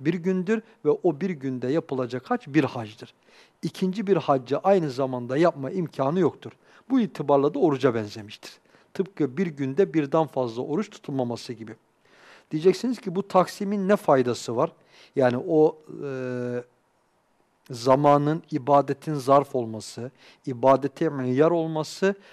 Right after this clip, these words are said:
veya hac gibi müşkil olması, müşterek olmasının ne faydası var?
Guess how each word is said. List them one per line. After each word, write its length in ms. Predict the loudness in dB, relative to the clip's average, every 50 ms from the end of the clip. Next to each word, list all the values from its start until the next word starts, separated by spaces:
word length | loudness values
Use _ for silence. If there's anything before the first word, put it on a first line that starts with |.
| -20 _ 0
veya 340 | 2 6 6 8 8 6 6 2
hac 340 | 2 4 4 4 2 -2
gibi 200 | -10 -8 -6 -6
müşkil 480 | -6 -6 -8 -8 -10 -12 -6 -6 -4 -4 -4 -4
olması, 540 | -4 -4 -4 -4 -6 -8 -10 -10 -10 -10 -10
müşterek 600 | -10 -10 -10 -8 -4 -2 0 0 0 -2 -4 -6
olmasının 640 | -6 -4 -4 -6 -6 -8 -8 -10 -8 -8 -6 -4 -4
ne 80 | -4
faydası 560 | -4 -2 -4 -4 -4 -6 -8 -10 -8 -4 0
var? 140 | 2 2 2